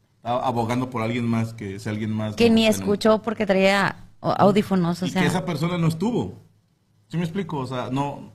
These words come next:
Speaker 1: no eran ellas dos más la persona. Esa persona no la vi. Y, y luego,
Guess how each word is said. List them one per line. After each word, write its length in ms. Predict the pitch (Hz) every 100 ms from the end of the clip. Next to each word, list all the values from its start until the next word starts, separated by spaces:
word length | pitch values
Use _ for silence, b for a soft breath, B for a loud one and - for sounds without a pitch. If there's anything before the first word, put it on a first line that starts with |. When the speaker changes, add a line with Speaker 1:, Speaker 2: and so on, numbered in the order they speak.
| _
Speaker 1:
no 200 | 135 139
eran 240 | 151 156 156
ellas 260 | 156 151
dos 160 | 135 143
más 160 | 151 127
la 140 | 123
persona. 320 | 127 127 185 151
Esa 160 | 156
persona 400 | 143 - 156 160
no 300 | 123 - 127
la 100 | 139
vi. 240 | 135 160 165 - _ _ _ _ _ _ _
Y, 480 | 139 131 123 123 123
y 200 | 139 139
luego, 500 | 147 160 175 165